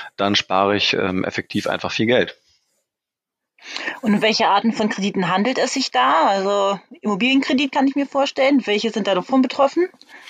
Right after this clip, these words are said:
Speaker 1: Genau, das sind, können Immobilienkredite sein, das können aber genauso auch eben, äh, Kredite zur Finanzierung von Autos sein oder auch ganz normale Konsumentenkredite. Da fällt im Grunde jeder Kredit drunter, äh, den ein Verbraucher abschließt.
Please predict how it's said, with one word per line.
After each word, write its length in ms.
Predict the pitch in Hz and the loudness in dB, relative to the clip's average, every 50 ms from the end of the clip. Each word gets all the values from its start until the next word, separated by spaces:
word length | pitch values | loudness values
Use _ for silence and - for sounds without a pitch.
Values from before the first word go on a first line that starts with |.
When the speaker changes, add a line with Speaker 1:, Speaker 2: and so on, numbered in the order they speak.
| - - - - - - - - - - | -14 -10 -8 -8 -8 -8 -10 -10 -8 -4
Speaker 1:
Genau, 260 | - 151 131 120 120 | -2 2 2 4 4
das 160 | 113 107 - - | 2 2 0 0
sind, 240 | 113 104 98 - | 0 0 -2 -2
können 200 | - - 107 104 | -4 -4 -2 0
Immobilienkredite 640 | 101 98 104 113 147 208 220 - - 165 165 160 160 151 | 0 0 0 0 0 0 0 -2 -2 -4 -2 -2 0 2
sein, 180 | 147 147 139 | 2 2 2
das 140 | 135 117 - | 0 -2 -2
können 160 | - 123 120 | -2 0 0
aber 160 | 120 110 110 | 0 0 0
genauso 360 | 107 107 107 110 120 120 123 113 | 0 2 2 2 2 2 2 2
auch 220 | 107 110 110 - | 2 2 2 0
eben, 460 | 104 123 113 104 110 104 101 104 104 | -2 -2 -2 0 0 0 0 0 -2
äh, 100 | 101 98 | -4 -6
Kredite 420 | - - - 104 98 117 110 - 104 | -6 -6 -6 -4 -4 -4 -4 -4 -4
zur 140 | - 104 | -4 -4
Finanzierung 460 | 95 113 104 101 98 - - 113 104 - | -2 -2 -2 -2 -2 0 0 0 0 0
von 160 | - 98 - | -2 -2 0
Autos 360 | - 123 143 - 143 123 - | 2 2 2 2 -2 -2 0
sein 280 | - 113 107 117 120 113 | 2 2 2 2 2 0
oder 180 | - 107 107 | 0 2 2
auch 160 | - 92 - | 2 2 0
ganz 240 | - 113 110 - - | -2 -2 -2 -2 -2
normale 260 | 110 104 98 101 104 | 0 0 2 2 2
Konsumentenkredite. 920 | 101 - 104 98 95 95 101 127 - 139 - - - 120 123 123 - - 107 | 0 -2 -4 -2 -2 -2 -2 -2 -2 -4 -6 -6 -6 -6 -4 -4 -4 -4 -2
Da 100 | 107 95 | -2 -2
fällt 380 | - - 101 104 104 101 - - - - - - - - - | -2 -2 -2 0 -2 -2 -4 -10 -10 -8 -6 -6 -6 -6 -6
im 120 | - 113 107 | -4 -2 0
Grunde 220 | 98 104 107 104 | 2 2 2 2
jeder 260 | 95 98 113 123 131 | 2 2 2 2 2
Kredit 440 | 117 - - 117 101 113 120 - - | 0 -2 -4 -4 -2 -2 -2 -2 -2
drunter, 520 | 107 110 110 107 - 113 107 104 107 104 - - - - - - - - | -2 0 0 0 0 0 0 0 -2 -4 -6 -12 -18 -18 -18 -18 -12 -6
äh, 200 | 101 104 98 95 | -2 0 0 0
den 220 | 90 - 98 95 | 0 0 0 0
ein 100 | 101 92 | 0 -2
Verbraucher 480 | - - 92 - 87 92 101 - 101 82 | 0 -2 -2 0 0 0 2 2 2 0
abschließt. 480 | 82 - - - - - - - - | 0 -2 -4 -6 -6 -8 -10 -12 -18